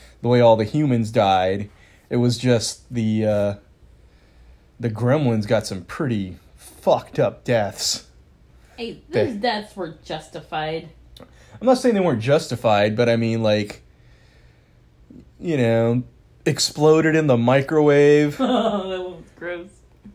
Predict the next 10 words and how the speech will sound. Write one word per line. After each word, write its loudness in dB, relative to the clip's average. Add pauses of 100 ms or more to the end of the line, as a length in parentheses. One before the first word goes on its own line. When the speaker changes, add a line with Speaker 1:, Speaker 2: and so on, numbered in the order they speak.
(160)
Speaker 1:
Yeah. 0 (1700)
Chopped 0
to 0
pieces -4
in 0
that 2
mixer, 0 (160)
beheadings, 0 (1000)
uh, -2 (1900)
the, -4